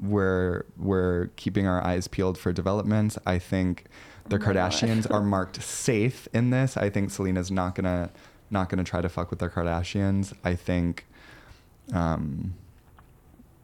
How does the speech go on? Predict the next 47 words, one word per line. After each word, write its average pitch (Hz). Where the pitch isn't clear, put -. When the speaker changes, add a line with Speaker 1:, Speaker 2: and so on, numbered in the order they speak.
Speaker 1:
I 92
think 90
we're 87
gonna 85
have 82
to 87
wait 85
and 85
see 87
what 85
happens. 85
But 92
it 92
is, 92
I 98
definitely, 90
Hailey 113
uploading 92
that, 87
Hailey 131
needs 110
to, 95
plan 127
of 131
action. 107
I 101
think 101
Selena 98
should 90
actually 90
take -
a 92
social 90
media 87
break 87
like 85
she -
said 85
she -
was 90
going 87
to. 107
And 104
I 104
think 107
Hailey 90
should 87